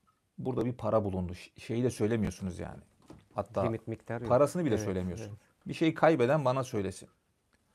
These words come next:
Speaker 1: "Ne kaybettin?" Geliyor mesela birisi.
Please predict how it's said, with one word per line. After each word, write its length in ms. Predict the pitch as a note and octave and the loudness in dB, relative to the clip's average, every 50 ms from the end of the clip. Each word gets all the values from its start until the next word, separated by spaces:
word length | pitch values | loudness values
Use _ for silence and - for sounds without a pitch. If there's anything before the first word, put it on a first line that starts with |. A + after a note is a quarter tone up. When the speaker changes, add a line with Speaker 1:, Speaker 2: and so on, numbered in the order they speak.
| _ _ _ _ _ _ _ _ _ _ _ _ _ _ _ _ - | _ _ _ _ _ _ _ _ _ _ _ _ _ _ _ _ 4
Speaker 1:
"Ne 160 | E3 F#3+ - | 4 4 8
kaybettin?" 640 | - B2+ A2+ A2+ G#2 G#2 G2 - - - E3 G#3 - _ _ _ _ _ _ - | 8 8 8 8 6 4 2 0 -4 -8 -8 -8 -10 _ _ _ _ _ _ -2
Geliyor 280 | G#2 G#2 G#2 G#2+ G2+ | 0 2 4 6 4
mesela 400 | F#2+ F#2 - - F#2+ F#2 F2+ F2 | 4 2 0 -2 0 0 0 0
birisi. 400 | F#2+ F2+ F#2 - - D#3 F3 G#3+ | -2 -4 -6 -6 -6 -6 -6 -6